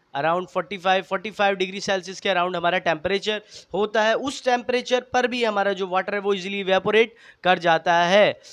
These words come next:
ओके स्टूडेंट, it, evaporation is the loss of water, okay, in the form of water vapor। वाटर वेपर की फॉर्म पे हमारा अगर वाटर लॉस हो जाएगा, वो क्या होगा? इवेपोरेशन होगा।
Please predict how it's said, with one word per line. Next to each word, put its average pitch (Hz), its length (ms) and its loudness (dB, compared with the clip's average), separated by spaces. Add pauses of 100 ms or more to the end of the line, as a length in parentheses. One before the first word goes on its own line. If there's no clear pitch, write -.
(140)
ओके 170 220 -6
स्टूडेंट, 214 420 -4 (200)
it, 185 220 0
evaporation 202 600 2
is 190 100 -4
the 208 100 4 (100)
loss 208 280 2
of 170 60 -10
water, 139 300 -2 (220)
okay, 170 320 0
in 147 100 -4
the 165 120 -2
form 160 200 0
of 170 160 -4
water 147 200 -2
vapor। 214 280 -2 (380)
वाटर 208 200 2
वेपर 226 260 -2
की 214 80 -18
फॉर्म 196 240 -4
पे 202 100 -4
हमारा 185 340 0 (320)
अगर 165 220 -4
वाटर 165 280 -6
लॉस 175 320 -2
हो 196 80 0
जाएगा, 170 460 0 (240)
वो 208 400 -2
क्या 160 120 0
होगा? 151 420 -2
इवेपोरेशन 165 600 -4
होगा। 185 340 -2